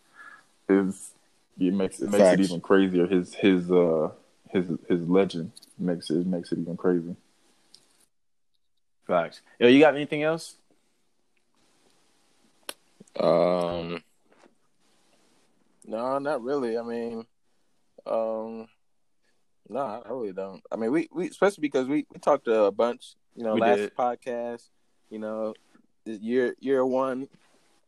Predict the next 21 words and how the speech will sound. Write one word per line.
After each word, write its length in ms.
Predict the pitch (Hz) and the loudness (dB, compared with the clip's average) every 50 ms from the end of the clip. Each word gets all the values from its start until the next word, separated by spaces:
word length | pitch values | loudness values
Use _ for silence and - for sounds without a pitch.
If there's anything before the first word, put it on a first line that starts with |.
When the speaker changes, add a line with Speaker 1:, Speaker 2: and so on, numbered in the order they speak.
| _ _ _ _ - | _ _ _ _ -12
Speaker 3:
um, 540 | 117 117 117 117 117 113 110 110 104 120 - _ _ - - | -8 -6 -4 -2 -2 -2 -2 -4 -6 -8 -14 _ _ -10 -4
and 140 | - 104 107 | -2 0 4
Speaker 1:
Pretty 140 | 117 113 110 | 4 4 4
Speaker 3:
now, 60 | 113 | 4
Speaker 1:
much 180 | 117 127 135 - | 4 2 4 4
Speaker 3:
you 60 | 113 | 2
Speaker 1:
at 60 | 104 | 4
the 60 | 110 104 | 4 2
Speaker 3:
know, 60 | 117 | 2
Speaker 1:
end 120 | 117 110 | 4 4
of 60 | 110 | 4
year 180 | 107 107 110 110 | 6 6 4 2
Speaker 3:
just, 120 | 113 - - | 2 2 4
Speaker 1:
two. 160 | 139 131 131 | 4 4 4
Speaker 3:
um, 220 | 101 98 98 92 - _ - - - - - _ _ - _ - - - - - - | 2 -4 -14 -16 -18 _ -20 -20 -20 -20 -20 _ _ -20 _ -20 -18 -18 -18 -18 -14
same 300 | - - 120 117 117 107 | -8 -4 -2 -2 0 0
old, 140 | 104 104 101 | 0 0 0
same 280 | - - - 110 - - | 2 4 4 4 6 6
old. 340 | 185 180 - 277 285 - - - | 4 6 6 4 4 2 2 -2
Speaker 1:
<laughs> 40 | - | 0
Speaker 2:
Yeah, 460 | 104 117 139 160 170 160 151 131 117 | 4 6 6 6 8 6 6 4 2